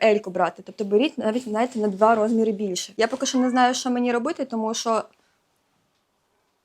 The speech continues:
я поки що не знаю, що мені з цим робити, тому що на Аліекспрес не можна ж наче робити повернення, але я хочу її якось розносити, аби вона мені стала, знаєте, якраз по параметрам. Не знаю, чи вийде в мене це чи ні, але сукня дійсно класна.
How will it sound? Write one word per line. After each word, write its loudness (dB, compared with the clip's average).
я 4
поки -2
що -4
не 0
знаю, 4
що -6
мені 0
з -10
цим -6
робити, -4
тому -4
що -8
на 0
Аліекспрес -4
не -4
можна -4
ж -10
наче -8
робити -6
повернення, -2
але 6
я 6
хочу 0
її 0
якось -2
розносити, -4
аби 0
вона -2
мені 0
стала, 0
знаєте, 0
якраз -2
по -10
параметрам. 0
Не 0
знаю, 4
чи -6
вийде 0
в -2
мене 2
це -6
чи -4
ні, 2
але 4
сукня -2
дійсно -4
класна. -4